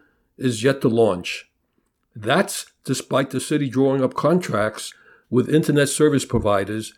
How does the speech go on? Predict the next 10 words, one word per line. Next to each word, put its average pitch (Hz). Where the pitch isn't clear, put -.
according 143
to 135
officials 127
at 113
the 117
Office 131
of 110
Technology 127
and 117
Innovation. 110